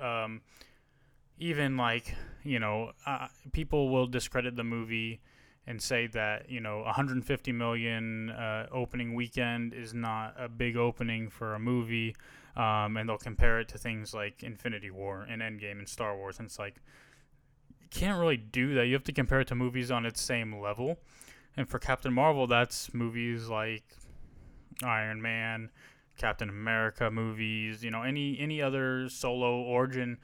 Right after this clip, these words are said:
story film. The problem with this movie is that it's,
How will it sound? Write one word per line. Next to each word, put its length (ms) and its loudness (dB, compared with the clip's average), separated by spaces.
story 480 2
film. 640 2
The 80 -8
problem 420 4
with 180 -2
this 220 0
movie 420 -2
is 280 -4
that 320 -2
it's, 480 -4